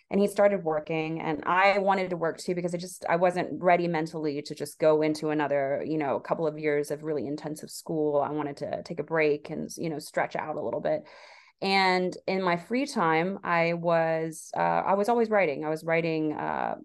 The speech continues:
I wrote short stories. Um, those were the first things I posted online. And back when I was doing this, it was, like, pre, uh, Wattpad. And so we were using fan fiction and Fiction Press.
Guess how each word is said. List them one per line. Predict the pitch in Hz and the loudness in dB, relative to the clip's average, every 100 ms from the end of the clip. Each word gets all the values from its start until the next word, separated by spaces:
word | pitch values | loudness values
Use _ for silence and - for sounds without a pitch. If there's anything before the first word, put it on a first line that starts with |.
| - | -6
I | 160 | -4
wrote | 156 156 - | 0 -2 -2
short | 170 110 | -6 -6
stories. | - 190 190 185 180 175 - | -4 2 4 4 2 0 -4
Um, | - 160 156 | -4 -2 0
those | 160 185 | 4 4
were | 175 | 2
the | 151 | -4
first | - 165 170 | -2 -4 -2
things | 156 151 | -4 -2
I | |
posted | 147 180 165 165 | -4 -4 -4 -4
online. | 151 147 151 147 147 151 | -2 0 0 0 0 0
And | 151 - - _ | 0 -4 -20 _
back | 196 190 | 4 4
when | 190 175 | 4 2
I | 180 | 2
was | 180 175 | 0 -2
doing | 175 160 | -4 -2
this, | 160 151 156 - | 0 0 0 -4
it | |
was, | 170 170 | -6 -2
like, | 143 135 - _ _ _ _ _ - | -2 -2 -4 _ _ _ _ _ -20
pre, | - 208 202 202 190 180 180 175 165 - | -6 0 0 2 2 2 0 0 -2 2
uh, | 160 101 - | 2 2 0
Wattpad. | 165 160 160 156 - 143 123 120 147 | 2 6 6 4 -4 -4 -4 -4 -2
And | 160 160 | -2 -2
so | 170 | -2
we | 170 | -2
were | 165 | -2
using | 170 175 170 160 156 | -2 -4 -2 -2 -2
fan | - 175 170 | 0 0 0
fiction | 175 160 - 180 165 165 | -2 -4 -4 0 0 0
and | 165 156 | -2 -4
Fiction | 165 165 - 151 | -4 -4 -4 -4
Press. | - 131 87 - - | -2 -2 -2 -8 -18